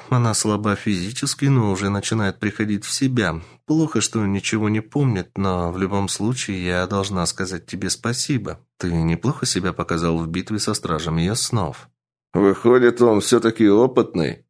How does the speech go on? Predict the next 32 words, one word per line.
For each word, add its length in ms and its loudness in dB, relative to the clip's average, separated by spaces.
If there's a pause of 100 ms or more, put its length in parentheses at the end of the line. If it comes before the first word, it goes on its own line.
(280)
Филин 360 2
усмехнулся. 1000 -4 (240)
«Его 440 8
не 120 6
придется 540 4
таскать 480 2
везде 380 4
за 160 6
ручку 400 2
и 140 2
рассказывать, 680 4
как 280 2
делать 380 2
огненные 460 2
мячики 480 2
и 180 0
бросаться 640 2
ими 220 2
во 180 2
всякую 420 0
нечисть». 540 -2 (600)
«Любой 460 2
сновидец 560 0
с 80 -4
его 200 2
опытом 600 0
будет 260 -2
уметь 320 0
подобные 520 -2
вещи», 440 -6 (220)
хмыкнула 640 2
Ольга. 720 -4